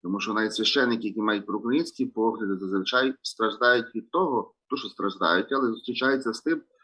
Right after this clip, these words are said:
що велика частина їхніх парафіян не розуміє цього. Тому що той наратив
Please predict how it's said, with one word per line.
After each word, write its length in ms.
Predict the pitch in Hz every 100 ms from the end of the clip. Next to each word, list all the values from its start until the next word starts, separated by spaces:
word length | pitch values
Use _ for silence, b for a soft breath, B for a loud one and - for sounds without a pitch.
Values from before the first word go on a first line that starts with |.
| b
що 140 | - 113
велика 360 | 135 165 131
частина 480 | 127 117 - 143 117
їхніх 560 | 104 120 170 143 117 -
парафіян 540 | 104 101 104 87 90
не 60 | 87
розуміє 560 | 85 87 82 71 60 -
цього. 200 | - _ _
Тому 180 | - 101
що 140 | - -
той 200 | 120 113
наратив 580 | 110 110 104 151 196